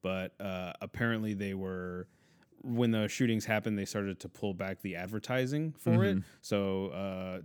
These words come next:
Speaker 1: T V stations and certain theaters were not playing the trailer anymore. And then it,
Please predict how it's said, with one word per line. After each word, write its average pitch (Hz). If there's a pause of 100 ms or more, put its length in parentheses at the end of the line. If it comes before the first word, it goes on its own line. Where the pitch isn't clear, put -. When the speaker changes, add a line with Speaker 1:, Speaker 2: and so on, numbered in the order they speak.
Speaker 1:
T 113
V 104
stations 98
and 90
certain 92
theaters 92
were 90
not 90
playing 95
the 90
trailer 101 (220)
anymore. 139 (340)
And 104
then 95
it, 87